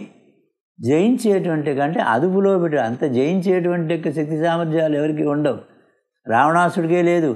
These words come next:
వాడికి ఆ, అన్నీ, అన్నీ జయించాడు కానీ చివరికి ఆ కామాన్ని జయించలేకపోవడంతోటి, అంటే అంతఃశత్రువుల్లో జయించలేకపోయినాడు కాబట్టి పతనం అయిపోయినాడు. చూసారా? అయితే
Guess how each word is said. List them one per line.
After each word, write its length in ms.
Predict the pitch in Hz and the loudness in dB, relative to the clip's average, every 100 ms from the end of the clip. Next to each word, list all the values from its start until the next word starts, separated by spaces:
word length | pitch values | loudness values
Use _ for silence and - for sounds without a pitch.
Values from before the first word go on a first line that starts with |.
| 107 - | -6 -12
వాడికి 380 | 131 139 139 135 120 - - _ 127 | -2 -2 0 -2 -2 -6 -20 _ -2
ఆ, 120 | 120 127 123 123 120 113 104 104 _ _ - 95 104 | 0 2 2 2 0 -2 -4 -12 _ _ -10 -4 0
అన్నీ, 300 | 156 202 202 202 | 2 2 4 4
అన్నీ 320 | 180 151 196 202 | 4 4 2 4
జయించాడు 520 | 185 190 190 196 190 | 4 4 2 2 4
కానీ 320 | 190 220 240 175 - - _ | 4 4 2 0 -6 -20 _
చివరికి 440 | - 170 196 196 175 156 165 - _ - | -2 2 2 4 4 4 -2 -6 _ -4
ఆ 60 | 123 | -4
కామాన్ని 560 | 139 165 208 220 202 | 2 2 4 2 2
జయించలేకపోవడంతోటి, 1300 | 170 180 185 185 185 170 170 170 165 160 165 160 165 135 135 - _ _ - | 2 2 0 0 2 2 2 0 0 0 0 2 0 0 -4 -14 _ _ -8
అంటే 260 | 110 151 214 | -2 0 2
అంతఃశత్రువుల్లో 1000 | 175 160 208 202 208 196 214 214 208 220 214 214 - _ - | 2 2 0 0 0 0 2 4 4 4 2 -2 -16 _ -4
జయించలేకపోయినాడు 960 | 127 175 185 185 180 160 165 170 165 | 0 0 0 0 2 0 0 0 0
కాబట్టి 360 | 165 160 156 151 151 - _ - | 2 0 0 -2 -2 -6 _ -4
పతనం 280 | 135 131 147 | -4 0 -2
అయిపోయినాడు. 520 | 135 117 110 98 - _ _ _ - | -2 -2 -4 -6 -8 _ _ _ -12
చూసారా? 280 | 110 170 101 - _ _ | -6 -4 -6 -16 _ _
అయితే 240 | 117 131 | -6 0